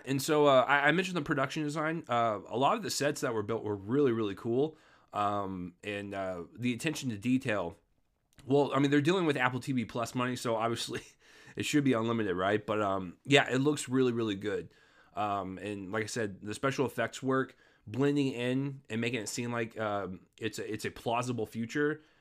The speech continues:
and not really noticing was really cool. Uh, a couple green screen shots here and there, uh, for sure, but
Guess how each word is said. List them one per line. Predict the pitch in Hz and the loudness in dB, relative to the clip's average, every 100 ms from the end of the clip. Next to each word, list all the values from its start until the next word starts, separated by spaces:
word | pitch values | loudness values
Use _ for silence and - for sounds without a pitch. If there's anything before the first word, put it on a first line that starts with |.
| _ - | _ -6
and | 110 107 | -4 0
not | 113 107 | 0 0
really | 117 117 113 92 | 0 0 0 -4
noticing | 98 104 113 139 139 165 180 185 - _ _ | -6 0 0 0 -4 -4 -4 -8 -14 _ _
was | 110 110 | -8 -4
really | 110 110 98 | 0 0 0
cool. | 113 101 82 - | -2 -4 -4 -4
Uh, | 131 | -2
a | 131 | 0
couple | 240 208 | 0 0
green | 131 147 147 | 0 0 -2
screen | - 139 | -4 -4
shots | 123 123 120 | 0 -2 0
here | - 117 | -2 -2
and | 104 | -2
there, | 107 117 127 _ _ _ _ | -4 -4 -6 _ _ _ _
uh, | 110 98 | -6 -6
for | 90 - | -6 -8
sure, | - 135 156 | -2 2 2
but | 170 135 117 107 | 2 2 2 0